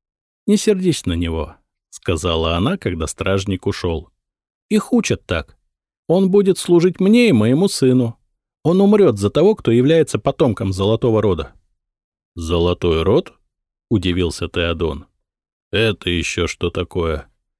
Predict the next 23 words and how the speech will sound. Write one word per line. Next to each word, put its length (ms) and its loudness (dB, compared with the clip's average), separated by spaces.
«Это 260 -2
потомки 540 0
Береслава 800 2
и 80 0
Милицы», 760 0
пояснила 640 -2
королева. 640 -4
«Гвардейцев 800 -2
так 380 -4
учат 360 -2
с 60 -8
самого 420 2
детства. 560 -2
Они 260 2
будут 300 2
преданы 440 4
нам 340 -2
и 60 2
нашим 380 2
детям 380 0
до 100 -2
последнего 640 0
вздоха. 640 -2